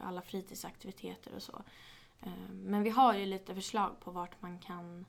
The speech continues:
vända sig om man känner att man behöver prata med någon under julen. Ehm, och då först och främst så vill vi ju såklart slå ett slag för våran chatt,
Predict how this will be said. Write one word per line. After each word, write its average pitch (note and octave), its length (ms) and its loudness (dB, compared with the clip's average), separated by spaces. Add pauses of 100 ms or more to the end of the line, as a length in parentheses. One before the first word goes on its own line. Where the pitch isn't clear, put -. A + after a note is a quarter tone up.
(420)
vända A3 480 6
sig - 360 -4 (300)
om F#3 200 -4
man F3 380 -8
känner F3+ 320 -6
att F3+ 100 -10
man F3+ 160 -4
behöver F#3 220 -8
prata A3+ 420 2
med G#3 180 0
någon G#3 280 -4
under G3 180 -4
julen. A3 380 -8 (1200)
Ehm, F#3 720 -2 (280)
och G#3 100 2
då B3 420 10
först B3 360 4
och G#3 80 -2
främst F3+ 300 -2
så F3+ 100 -4
vill F3+ 260 -4
vi E3+ 100 -8
ju E3+ 80 -4
såklart - 800 2
slå - 260 -4
ett F#3+ 120 -6
slag - 420 2
för G3 160 -4
våran A3+ 600 4
chatt, - 600 -4